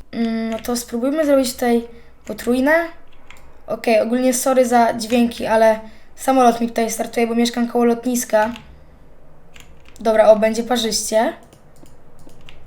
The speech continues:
Okej, jest git. O, akurat nam starczy, dobra.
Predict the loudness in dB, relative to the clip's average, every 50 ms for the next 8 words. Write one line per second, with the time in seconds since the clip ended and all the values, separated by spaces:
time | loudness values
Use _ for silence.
0 | -16 -16 -14 -8 -2 2 4 4 4 4 4 2 0 -2 -4 -4 -2 -2 -2 -2
1 | -4 -8 -12 -12 -12 -12 -12 -12 -12 -12 -12 -12 -14 -14 -14 -10 -4 0 2 2
2 | 2 2 4 4 4 4 4 2 2 2 2 0 0 0 -4 -2 2 4 4 6
3 | 6 4 2